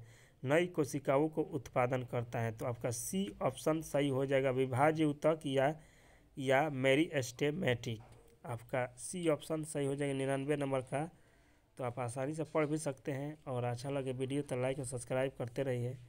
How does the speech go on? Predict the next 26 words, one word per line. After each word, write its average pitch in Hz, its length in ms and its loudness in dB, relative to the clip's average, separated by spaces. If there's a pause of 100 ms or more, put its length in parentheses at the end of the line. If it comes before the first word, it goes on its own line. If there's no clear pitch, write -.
(400)
चलिए, 135 260 -4 (840)
सौ - 380 6
नंबर 156 300 4
क्वेश्चन 156 460 4
और 135 280 6
लास्ट 127 320 4
क्वेश्चन, 131 420 2 (120)
पौधे 139 340 6
के 165 140 0
तनों 147 380 6
में 135 320 2 (100)
छालों 139 360 2
के 151 160 4
रूप 147 220 4
में 123 360 2
पाई 156 260 6
जाने 143 300 6
वाली 123 400 2 (120)
आकृति 135 560 -2 (340)
जो 135 200 2 (160)
उनकी 143 300 -2
वृद्धि 131 400 0
में 147 160 2
सहायक 127 480 2
होती 135 300 -4
हैं, 117 300 -2